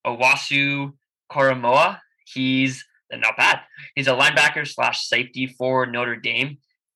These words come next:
In my eyes, he's like a, a light Minkah Fitzpatrick. And in terms of his versatility, it could be pretty cool to see if the, if the Dolphins take him at eighteen. But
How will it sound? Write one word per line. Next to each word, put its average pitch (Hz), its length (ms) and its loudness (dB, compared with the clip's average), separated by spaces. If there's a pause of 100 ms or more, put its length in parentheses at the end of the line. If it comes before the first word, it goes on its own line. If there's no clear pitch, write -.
(680)
In 156 100 -4
my 147 320 4
eyes, 156 160 2
he's 143 180 -8
like 127 160 2
a, 123 140 0 (320)
a 127 60 2
light 120 440 -2
Minkah 127 380 -6
Fitzpatrick. - 640 -4 (640)
And 127 600 2 (280)
in 123 180 -10
terms 131 380 0
of 123 80 -2
his 123 480 -6 (560)
versatility, 131 760 -2 (380)
it - 160 -2
could 147 140 -2
be 131 100 2
pretty 120 220 -2
cool 120 220 -6
to 117 100 -8
see 113 180 -4
if 113 160 -6
the, - 180 -4 (120)
if - 180 -18
the 117 140 4
Dolphins 117 360 0
take 113 240 -4
him 117 120 -6
at 101 100 -2
eighteen. 117 480 -8
But 117 200 -4